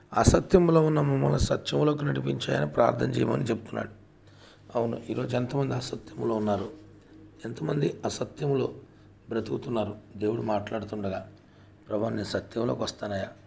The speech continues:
నన్ను సత్యంలోకి నడిపించు ప్రభా, అసత్యాన్ని పూర్తిగా నాలోంచి తీసివేసి సత్యంలో నన్ను స్థిరపరచండి, సత్యంలో నన్ను నిలబెట్టండి" అని ప్రార్థన చేయండి. సత్యం అనే దట్టి కట్టుకొని దేవుని సన్నిధిలో యథార్థంగా నిలబడండి.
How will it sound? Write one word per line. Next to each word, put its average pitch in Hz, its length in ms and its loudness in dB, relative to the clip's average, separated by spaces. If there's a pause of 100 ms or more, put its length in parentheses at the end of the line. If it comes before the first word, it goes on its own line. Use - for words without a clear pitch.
(580)
నన్ను 123 140 -4
సత్యంలోకి 139 680 -4
నడిపించు 123 400 -4
ప్రభా, 107 340 -6 (120)
అసత్యాన్ని - 560 -2
పూర్తిగా - 520 -4
నాలోంచి 104 380 2
తీసివేసి 117 640 -4 (540)
సత్యంలో 156 800 0
నన్ను 110 200 -2
స్థిరపరచండి, - 840 -4 (600)
సత్యంలో 135 480 -4
నన్ను 120 320 -4
నిలబెట్టండి" 117 500 -2
అని 95 80 -2
ప్రార్థన 104 420 2
చేయండి. 92 340 -6 (420)
సత్యం 156 500 0
అనే 143 140 0
దట్టి 117 320 -2
కట్టుకొని 117 480 -4 (440)
దేవుని 123 300 0
సన్నిధిలో 113 400 -2
యథార్థంగా 107 460 2
నిలబడండి. 98 580 2